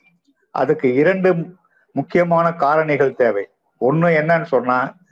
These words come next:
அறிவியல் தொழில்நுட்ப வளர்ச்சி, science and technology, அதனுடைய வளர்ச்சி. இன்னொன்னு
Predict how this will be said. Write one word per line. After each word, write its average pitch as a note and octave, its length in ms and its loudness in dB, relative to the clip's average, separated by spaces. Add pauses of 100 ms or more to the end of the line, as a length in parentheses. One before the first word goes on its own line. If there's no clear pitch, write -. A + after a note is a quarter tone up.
(260)
அறிவியல் G3 600 4
தொழில்நுட்ப D#3+ 520 0
வளர்ச்சி, B2 560 -2 (160)
science E3+ 360 -2
and D3 280 -2
technology, B2+ 560 0 (280)
அதனுடைய C#3+ 460 0
வளர்ச்சி. B2+ 560 -2 (1400)
இன்னொன்னு C3 680 -2